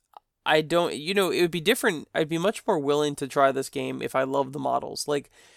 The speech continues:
the Stormcast models that came out a while ago, they were really cool. The Caradron Overlord models look pretty cool. You know, I mean, there's, there's been some cool stuff for it. A lot of the, um, the, uh, Slaves to Darkness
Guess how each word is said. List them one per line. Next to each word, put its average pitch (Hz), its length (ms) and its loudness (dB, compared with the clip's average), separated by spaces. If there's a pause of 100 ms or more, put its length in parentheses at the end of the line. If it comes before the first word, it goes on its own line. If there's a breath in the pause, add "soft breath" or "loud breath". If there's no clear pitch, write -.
(140 soft breath)
the 156 80 0
Stormcast 175 640 4
models 156 340 4
that 147 80 -2
came 147 220 0
out 143 140 4
a 143 40 4
while 139 340 6
ago, 139 320 0
they 143 160 6
were 143 100 0
really 139 240 0
cool. 135 600 -2
The - 80 -12
Caradron 208 400 6
Overlord 156 440 2
models 147 380 2
look 139 160 -8
pretty 139 220 -2
cool. 131 520 -4
You 151 140 -4
know, 156 60 0
I - 20 0
mean, 160 160 -4
there's, 170 240 0 (300 soft breath)
there's 165 160 0
been 240 240 2
some 175 180 2
cool 185 300 -4
stuff - 280 2
for 131 280 0
it. 131 80 0
A 135 40 0
lot 151 200 6
of 143 80 0
the, 139 280 2
um, 131 520 -4 (260)
the, 135 320 -4
uh, 131 200 0
Slaves 156 400 2
to 131 100 -10
Darkness 147 680 0